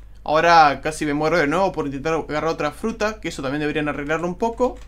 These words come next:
Pero a decir verdad está bastante bien hecho el script. Acá agarré la fruta diamante que quedaba.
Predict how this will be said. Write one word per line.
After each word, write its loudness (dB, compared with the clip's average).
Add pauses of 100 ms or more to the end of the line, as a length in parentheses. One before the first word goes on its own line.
(720)
Pero 4
a 6
decir 0
verdad 2
está -4
bastante -6
bien -4
hecho -8
el -10
script. -10 (3500)
Acá -6
agarré 0
la 0
fruta -6
diamante -4
que -6
quedaba. -4